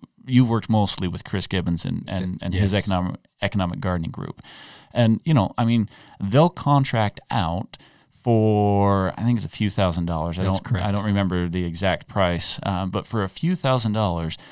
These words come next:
Speaker 1: they will bring in a team of experts who are going to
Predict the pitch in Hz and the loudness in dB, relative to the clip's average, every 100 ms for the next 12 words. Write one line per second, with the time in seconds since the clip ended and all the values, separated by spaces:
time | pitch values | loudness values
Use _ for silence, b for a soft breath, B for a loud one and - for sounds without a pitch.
0 | B B B 95 127 160 196 143 120 107 | B B B -6 -2 0 0 0 0 0
1 | 117 143 139 - 117 107 98 95 - 101 | 0 0 0 -4 -2 0 0 -2 -4 -8
2 | - - 139 160 135 113 - 101 - - | -8 -4 -2 0 0 -4 -4 -4 -4 -10
3 | - - - - - B B B - - | -10 -10 -6 -8 -8 B B B -12 2
4 | 131 120 117 113 107 - - 107 101 95 | 4 4 4 2 0 -2 -2 0 0 -2
5 | 117 120 131 127 117 - - - 107 101 | 0 2 4 2 0 -4 -8 -4 0 2
6 | 98 98 95 | 2 2 2